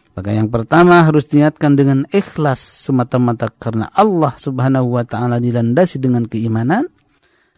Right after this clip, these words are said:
Kemudian yang kedua, hendaklah amal yang kita lakukan biar bermuara,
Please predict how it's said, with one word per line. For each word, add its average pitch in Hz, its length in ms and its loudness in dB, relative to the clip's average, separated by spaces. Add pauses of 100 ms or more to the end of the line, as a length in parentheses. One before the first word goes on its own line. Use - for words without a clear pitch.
Kemudian 113 400 0
yang 104 240 -2
kedua, 110 320 -2
hendaklah 123 640 -2 (240)
amal 147 320 2
yang 113 240 -2
kita 113 240 -6
lakukan 135 720 -4 (560)
biar 113 240 0
bermuara, 156 880 -2